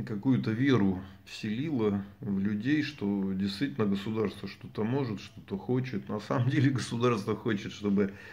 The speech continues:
как можно больше людей сдохло, которые способны верить в такую вот хрень и способны защищать государство такое вот в таком виде. Поэтому оно какое-то шоу делает, в том числе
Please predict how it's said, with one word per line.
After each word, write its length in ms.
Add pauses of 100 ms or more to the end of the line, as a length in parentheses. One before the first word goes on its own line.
(360)
как 80
можно 340
больше 460
людей 380
сдохло, 600 (300)
которые 640 (500)
способны 600
верить 440
в 60
такую 580
вот 240
хрень 440
и 80
способны 600
защищать 600
государство 720
такое 440
вот 180
в 80
таком 380
виде. 200
Поэтому 540
оно 160
какое-то 500
шоу 380
делает, 380
в 20
том 180
числе 380